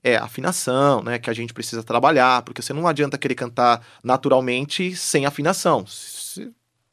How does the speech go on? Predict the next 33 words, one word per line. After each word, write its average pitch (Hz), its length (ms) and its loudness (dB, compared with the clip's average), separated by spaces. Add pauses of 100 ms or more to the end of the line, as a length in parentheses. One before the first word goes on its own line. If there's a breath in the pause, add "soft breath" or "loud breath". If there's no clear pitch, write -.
(240)
vai 165 200 4
só, 151 400 0 (240)
né? 143 220 0 (720 soft breath)
E, - 80 0
e, 135 380 2
e 143 200 4
isso 208 200 2
não 160 80 2
vai 156 100 4
agregar 151 600 4
na 127 200 -2
sua 127 460 2 (160 soft breath)
chamada 156 580 2
das 139 160 -2
pessoas 127 360 -6
pra 123 100 -8
te 120 160 -6
ouvir, 107 260 -8 (520 loud breath)
né? 113 120 2
Você 117 200 -2
precisa 143 360 -4
ser 139 120 -4
afinado, 135 600 0 (300 soft breath)
você 120 260 2
precisa 143 640 0
saber 147 580 2
colocar 135 420 2
a - 20 2
voz 120 400 2
no 123 100 -4
agudo, 123 460 -4
no 107 100 -8
grave, 120 560 2